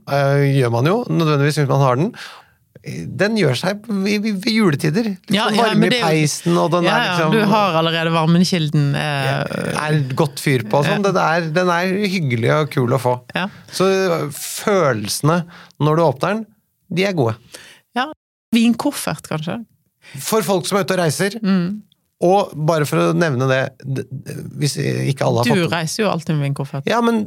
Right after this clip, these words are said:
Speaker 1: det som er veldig greit, er jo at, eh, man, eh, kommer på Gardermoen, har du med litt for mye, går bort på automaten, og toller inn førti kroner per flaske eller noe
Speaker 2: Mm,
Speaker 1: sånt nå.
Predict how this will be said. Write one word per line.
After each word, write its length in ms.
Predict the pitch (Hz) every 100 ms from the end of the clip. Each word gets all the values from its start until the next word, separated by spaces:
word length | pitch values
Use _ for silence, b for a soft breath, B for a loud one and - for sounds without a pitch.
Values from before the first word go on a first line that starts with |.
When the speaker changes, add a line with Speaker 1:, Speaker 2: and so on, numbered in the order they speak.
| -
Speaker 1:
det 220 | 160 190
som 140 | - 170
er 60 | 180
veldig 200 | 165 160
greit, 300 | 170 185 -
er 200 | - 127 123
jo 140 | 156 160
at, 280 | 156 156 -
eh, 220 | 165 160
man, 420 | 156 156 151 156 156
eh, 220 | 151 143 143
kommer 240 | 139 143 120
på 80 | 156 147
Gardermoen, 400 | 123 123 175 226 175
har 200 | - 127
du 80 |
med 100 | 135
litt 100 | 131
for 80 | - 143
mye, 180 | 147
går 300 | 180 185 139
bort 20 | 151
på 100 | 139
automaten, 520 | 156 131 - 185 240
og 120 | 170
toller 300 | - 175 160
inn 80 | 214
førti 340 | - 143 143 156
kroner 300 | 143 131 139
per 140 | 139 127
flaske 300 | 143 202 127
eller 120 | 120
noe 120 | 180
Speaker 2:
Mm, 20 |
Speaker 1:
sånt 60 |
nå. 100 | 160